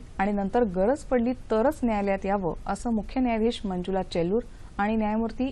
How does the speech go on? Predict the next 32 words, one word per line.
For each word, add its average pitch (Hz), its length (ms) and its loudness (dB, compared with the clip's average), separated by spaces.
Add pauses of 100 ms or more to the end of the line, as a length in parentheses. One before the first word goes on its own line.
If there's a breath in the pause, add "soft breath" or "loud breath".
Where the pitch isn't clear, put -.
(140)
एम 208 180 -2
एस 208 200 -6
सोनक 190 400 -4
यांच्या 180 380 -2
खंडपीठानं 185 600 -4
म्हटलं 185 320 -6
आहे. 156 220 -6 (2000 loud breath)
समाजवादी 302 420 4
पार्टीचे 285 380 2
नगरसेवक 254 640 4
रियाज 214 300 4 (220)
शेख 226 340 0
आणि 208 220 0
सामाजिक 202 460 -2
कार्यकर्ते 196 480 0
मसूद 190 340 -2
अन्सारी 190 340 -2
यांनी 185 220 -2
ही 185 180 -2
याचिका 185 360 -4
दाखल 180 260 -4
केली 196 180 -2
होती. 196 260 -2 (400)
महानगरपालिकेनं 226 760 0
घेतलेला 202 360 -2
निर्णय 196 260 0
रद्द 185 200 -2
करण्याचे 185 360 -4
अधिकार 185 280 -2
राज्य 170 240 -4
सरकारला 214 420 0
आहेत, 214 160 -2